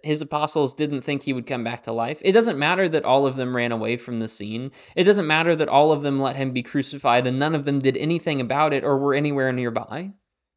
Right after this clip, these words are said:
according to Matthew anyway. It doesn't matter that none of them saw the resurrection. It doesn't matter that none of them looked at the tomb, according to Matthew anyway.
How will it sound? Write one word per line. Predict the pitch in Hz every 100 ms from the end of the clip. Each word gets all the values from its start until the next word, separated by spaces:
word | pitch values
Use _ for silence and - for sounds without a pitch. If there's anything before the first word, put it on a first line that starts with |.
| _
according | - 135 139 117
to | 104
Matthew | 104 120 - -
anyway. | 92 95 92 - - _ _ _ _ 220
It |
doesn't | 208 269 180
matter | 143 160 156 135
that | - 131 123 - -
none | 135 147
of | 135 127
them | 139 143
saw | 139 131
the | 127
resurrection. | 120 123 113 117 - 131
It | 147
doesn't | 196 220 139
matter | 139 160 156
that | 143
none | 139 143
of | 123
them | 143 185
looked | 151 -
at | 127
the | 113
tomb, | - 113 110 135 175 170 _ -
according | 127 127 117
to | 110
Matthew | 107 101 - 110 156 170
anyway. | 110 95 - -